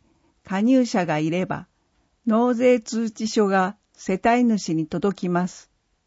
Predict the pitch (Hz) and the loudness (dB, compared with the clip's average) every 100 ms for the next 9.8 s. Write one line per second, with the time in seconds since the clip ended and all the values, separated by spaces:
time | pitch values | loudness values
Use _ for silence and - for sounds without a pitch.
0 | _ _ _ _ _ _ _ - 185 247 | _ _ _ _ _ _ _ -14 -12 -8
1 | 254 226 269 240 226 - 180 165 160 - | -8 -2 2 2 0 -4 -6 -4 -6 -6
2 | 175 160 - _ _ _ _ _ _ _ | -6 -6 -10 _ _ _ _ _ _ _
3 | 226 226 _ - 170 - _ _ _ _ | -10 -10 _ -12 -12 -12 _ _ _ _
4 | _ _ - - 240 226 220 220 - 143 | _ _ -20 -10 -6 -2 -2 -4 -10 -12
5 | - _ _ 180 175 160 - _ _ _ | -12 _ _ -2 0 0 -4 _ _ _
6 | _ - 254 240 220 _ 165 147 - _ | _ -4 -2 -2 -4 _ -8 -8 -10 _
7 | _ _ _ _ _ - 208 240 240 208 | _ _ _ _ _ -4 0 4 4 4
8 | 156 160 - 165 190 - 233 226 220 214 | 2 -2 -8 -6 -6 -4 -2 0 0 -2
9 | - 233 233 208 165 - - | -2 0 0 0 -4 -8 -20